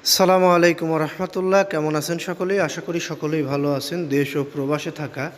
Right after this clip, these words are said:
পাঁচ ব্যাংকের সকল গ্রাহকদের জন্য একটি মহামূল্যবান গুরুত্বপূর্ণ আপডেট নিউজ। অর্থ ন-,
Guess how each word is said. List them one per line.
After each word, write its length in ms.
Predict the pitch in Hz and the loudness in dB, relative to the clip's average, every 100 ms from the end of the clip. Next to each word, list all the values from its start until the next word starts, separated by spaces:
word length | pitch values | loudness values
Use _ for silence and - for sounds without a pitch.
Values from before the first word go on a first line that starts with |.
| - - - - _ _ _ | -18 -20 -20 -20 _ _ _
পাঁচ 220 | 190 190 | 2 2
ব্যাংকের 360 | 175 196 196 226 | 2 0 2 -2
সকল 380 | 214 190 185 160 | -2 -4 -2 -2
গ্রাহকদের 580 | 135 160 180 185 190 180 | 0 2 2 2 -2 -2
জন্য 280 | 185 180 | -2 0
একটি 320 | 175 165 - 160 | -2 -2 -4 -4
মহামূল্যবান 880 | 135 147 175 190 180 175 170 170 | -2 0 0 2 2 2 2 2
গুরুত্বপূর্ণ 600 | 151 156 151 156 147 147 147 | 0 0 -2 -4 -4 -2 0
আপডেট 400 | 143 127 123 135 - | 0 0 -2 -4 -4
নিউজ। 280 | 113 107 110 - - - - - - - - - - | -8 -8 -12 -14 -18 -20 -20 -20 -20 -20 -20 -12 2
অর্থ 260 | 185 185 | 2 4
ন-, 280 | 214 220 226 | 2 4 2